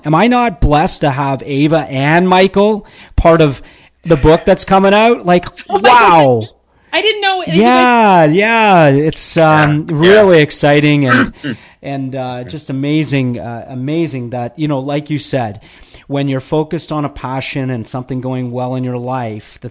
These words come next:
Speaker 1: good things, you know, really start to show up. And,
Speaker 2: Yeah.
Speaker 1: and sometimes you might not think that. And, you know, we all can go to a dark place <laughs> sometimes in our own minds. But, you know, I, I love the, uh, getting back to the neutralizing the thought w-,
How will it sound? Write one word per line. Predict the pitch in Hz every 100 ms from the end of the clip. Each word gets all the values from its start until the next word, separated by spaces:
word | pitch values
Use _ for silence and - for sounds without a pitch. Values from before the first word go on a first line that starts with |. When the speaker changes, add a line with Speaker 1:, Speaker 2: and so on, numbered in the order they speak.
| _
Speaker 1:
good | - 147 147
things, | 131 113 - - _
you | 131
know, |
really | 110 123 120
start | 110 - 120 107
to |
show | 110 - 131 117 113
up. | 113 110
And, | 113 107 - - -
Speaker 2:
Yeah. | 208 233
Speaker 1:
and | 151
sometimes | 202 226 262
you | 247
might | 254 247
not | 247 233
think | - 190 185
that. | - 185 185 180
And, | 151 151
you | 156
know, | 147
we | 151
all | 151 165
can | 165
go | 156 151 147
to | -
a | 139
dark | 123 135 135
place | - 135 123
<laughs> | -
sometimes | 139 - - 131 131
in | 127
our | 123
own | 123 131
minds. | 120 117 117 117
But, | 120 113 - - - _
you | 160
know, | 147 139 135 - - -
I, | 127 127
I | - 156
love | 160 165 143
the, | 135 139 131 - -
uh, |
getting | 135 151 151 147
back | 143 131 135
to | 127
the | 123
neutralizing | 131 143 147 139 135 147
the | 131
thought | _ 113 117 -
w-, | 123